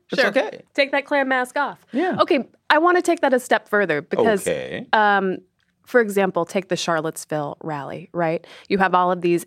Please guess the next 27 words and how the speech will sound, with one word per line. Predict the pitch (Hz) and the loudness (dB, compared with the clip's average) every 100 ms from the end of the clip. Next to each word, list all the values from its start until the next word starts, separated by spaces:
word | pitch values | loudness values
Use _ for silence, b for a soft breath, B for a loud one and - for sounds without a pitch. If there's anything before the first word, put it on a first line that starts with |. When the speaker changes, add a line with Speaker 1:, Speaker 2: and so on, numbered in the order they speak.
| - | -6
Speaker 2:
Nazis | 175 160 151 - 160 147 139 139 - - - | -2 0 0 -4 -6 -4 -4 -6 -6 -10 -4
Speaker 1:
Uh-huh. | 143 220 | -4 -2
Speaker 2:
marching | 202 185 165 - 170 | 0 2 0 -2 -4
like | 156 151 - | -2 -4 -4
idiots. | 175 165 143 135 - - B | -4 -4 -4 -6 -8 -18 B
Speaker 1:
Uh-huh. | 151 151 311 | -8 -4 -2
Speaker 2:
If | 302 - | -2 0
I'm, | 320 359 349 349 | 2 4 2 2
I'm, | 320 320 - | 0 0 0
I'm | 330 | -2
trying | 330 427 | 0 2
to | 403 | 2
think | 349 277 | 2 2
about | 220 - | 0 0
if | 208 - | -4 0
I'm | 262 277 277 | 2 4 2
an | |
employer | 262 - 190 156 135 - - _ b b b - | 2 0 -2 -2 -4 -8 -10 _ b b b -2
and | 226 226 | -2 0
I | 247 294 | 0 2
see | 302 320 285 | 0 0 -2
a | |
video | 196 180 160 156 | 0 0 0 0
of | 160 | -2
somebody | - 220 208 202 - | -2 0 0 -2 -2
I | 202 208 | 0 0
employ, | 214 214 - 185 165 147 - 175 | 0 -4 -6 -2 -2 -2 -6 -10